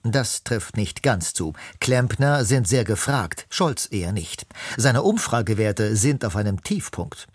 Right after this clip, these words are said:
Der Kanzler verpasste die Gelegenheit, den Trend umzukehren. Die Wirtschaftswoche hebt hervor,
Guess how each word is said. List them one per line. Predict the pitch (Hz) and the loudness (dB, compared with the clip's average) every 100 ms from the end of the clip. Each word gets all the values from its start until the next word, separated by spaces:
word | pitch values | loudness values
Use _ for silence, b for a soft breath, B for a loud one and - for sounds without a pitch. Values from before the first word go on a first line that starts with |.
| B B B B B - | B B B B B -2
Der | |
Kanzler | - 247 233 320 | 0 0 0 0
verpasste | 285 190 - 175 - 139 | 2 0 0 -4 -2 0
die | 123 | 0
Gelegenheit, | 117 123 135 120 117 117 - - | 2 2 2 2 2 2 -2 0
den | 170 165 | 0 0
Trend | - 110 110 - | -2 0 -2 -2
umzukehren. | 127 101 - 82 80 - - - _ _ _ _ _ _ B B B B B B B - | -2 -2 -4 -8 -8 -8 -12 -16 _ _ _ _ _ _ B B B B B B B 0
Die | 143 139 | 4 6
Wirtschaftswoche | 151 185 - 127 - 127 110 113 | 4 2 2 0 2 0 0 2
hebt | 117 113 | 0 2
hervor, | 120 - 120 127 143 | 0 2 2 2 0